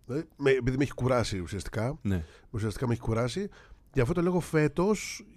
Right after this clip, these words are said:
Speaker 1: δηλα-, δηλαδή λίγο πριν την αλλαγή της χρονιάς, που για μας η σεζόν ξεκινάει από το Σεπτέμβριο, όπως ξέρεις.
Speaker 2: Ναι, ναι, ναι. Τώρα
Speaker 1: Απο-,
Speaker 2: είναι στα μέσα της και έχει ακόμα τρεις
Speaker 1: αποφάσισα,
Speaker 2: μήνες, ο οποίος
Speaker 1: ναι, αποφάσισα να παίξω μουσική σε συνοικιακά bars.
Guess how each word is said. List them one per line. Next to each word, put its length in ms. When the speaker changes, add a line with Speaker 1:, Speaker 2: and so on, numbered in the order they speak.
Speaker 1:
δηλα-, 180
δηλαδή 280
λίγο 340
πριν 260
την 140
αλλαγή 300
της 100
χρονιάς, 500
που 120
για 120
μας 180
η 60
σεζόν 300
ξεκινάει 300
από 100
το 60
Σεπτέμβριο, 440
όπως 460
ξέρεις. 400
Speaker 2:
Ναι, 240
ναι, 160
ναι. 140
Τώρα 140
Speaker 1:
Απο-, 80
Speaker 2:
είναι 100
στα 180
μέσα 280
της 140
και 120
έχει 180
ακόμα 280
τρεις 160
Speaker 1:
αποφάσισα, 300
Speaker 2:
μήνες, 180
ο 40
οποίος 420
Speaker 1:
ναι, 120
αποφάσισα 760
να 140
παίξω 220
μουσική 220
σε 100
συνοικιακά 560
bars. 320